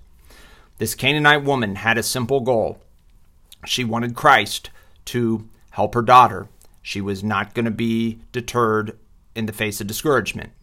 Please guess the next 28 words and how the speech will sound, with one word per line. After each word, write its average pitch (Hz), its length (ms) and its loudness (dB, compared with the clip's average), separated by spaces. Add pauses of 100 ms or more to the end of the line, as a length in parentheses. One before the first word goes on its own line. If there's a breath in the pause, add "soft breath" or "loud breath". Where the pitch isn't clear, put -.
(140)
Mike 117 220 -2
Sweeney, 143 560 -2 (120)
simple 117 380 -4
goal, 120 560 0
wanted 104 240 -6
to 110 60 -6
be 123 80 0
an 123 60 0
everyday 127 280 0
Major 123 280 -2
League 120 160 -4
Baseball 123 400 0
player. 92 460 -4 (520 soft breath)
He - 100 -10
was 92 140 -8
not 107 200 -4
gonna 117 140 -2
be 117 120 -2
deterred 127 640 2
by 110 280 4
some 107 240 -4
very 117 240 0
discouraging 123 680 -2
advice 104 640 -2
from 110 160 -6
a 104 60 -6
trusted 98 500 -8
advisor. 104 600 -4